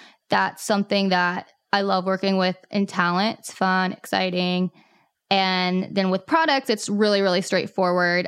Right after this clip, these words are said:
I can pitch them to whatever outlet, whenever. It's pretty consistent. They're not, they're not people, so they don't have feelings. You literally just have a picture, you have the details, and you pitch it. There's not really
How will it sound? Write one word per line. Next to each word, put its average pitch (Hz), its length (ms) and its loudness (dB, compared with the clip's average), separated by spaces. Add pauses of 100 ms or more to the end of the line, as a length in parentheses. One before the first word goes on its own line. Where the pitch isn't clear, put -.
I 185 140 0
can 196 220 -2
pitch - 300 -6
them 175 500 2 (380)
to 214 100 -2
whatever 240 300 2
outlet, 220 580 0
whenever. 190 520 2
It's 185 140 -6
pretty 214 220 0
consistent. 190 1040 -2 (320)
They're 202 180 2
not, 196 380 2 (420)
they're 208 100 0
not 214 240 0
people, 208 360 0
so - 100 -4
they 196 100 2
don't 190 160 0
have 202 160 0
feelings. 185 560 0
You 185 120 -2
literally 190 360 2
just 180 260 0
have 190 180 -2
a 202 80 -2
picture, 269 400 0
you 208 160 0
have 185 260 0
the 180 80 -4
details, 202 560 0
and 185 420 0 (320)
you 196 320 0
pitch - 280 -4
it. - 220 -2
There's 190 220 -2
not 180 220 -2
really 185 600 0